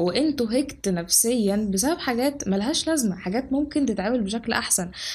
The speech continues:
حاجات ممكن، آه، كان ممكن معناها يوصل لي بشكل احسن من كده. ف-، فده بصراحه ال-، الحاجه الوحيده اللي انا ممكن انتقد فيها الضغط النفسي الشديد قوي بتاع المدرسه عليها.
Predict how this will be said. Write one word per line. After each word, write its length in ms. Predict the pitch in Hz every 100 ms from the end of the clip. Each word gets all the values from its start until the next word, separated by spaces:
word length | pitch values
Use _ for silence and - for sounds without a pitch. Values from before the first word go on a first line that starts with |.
| -
حاجات 300 | 196 240 247
ممكن، 400 | 269 277 277 262 - - - -
آه، 400 | 190 185 180 180
كان 180 | 180 190
ممكن 360 | 269 294 285
معناها 360 | 226 180 247 269
يوصل 260 | 208 254 254
لي 60 |
بشكل 320 | 240 254 254
احسن 340 | 214 - - 214
من 140 | 170
كده. 260 | 170 190 185 - - - -
ف-، 80 |
فده 280 | - 190 214
بصراحه 520 | 294 247 233 262 269
ال-، 100 | 185
الحاجه 320 | 160 170 233 247
الوحيده 320 | 214 233 247
اللي 100 | 233
انا 60 | 247
ممكن 220 | 262 262
انتقد 460 | 196 185 269 269 240
فيها 200 | 254 254
الضغط 320 | 196 165 -
النفسي 300 | 202 226 240
الشديد 340 | 240 185 202
قوي 160 | - 240
بتاع 200 | 233 220
المدرسه 500 | 226 175 170 208 190
عليها. 280 | 165 180